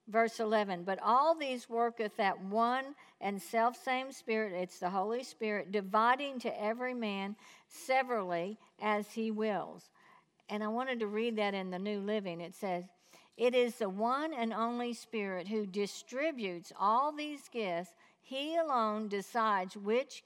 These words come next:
gift goes to each person." So we're not picking gifts.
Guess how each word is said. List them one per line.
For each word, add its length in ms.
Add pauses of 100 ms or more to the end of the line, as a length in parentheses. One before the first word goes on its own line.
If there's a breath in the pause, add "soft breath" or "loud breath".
gift 420
goes 340
to 140
each 320
person." 500 (1800)
So 160
we're 220
not 300
picking 400
gifts. 600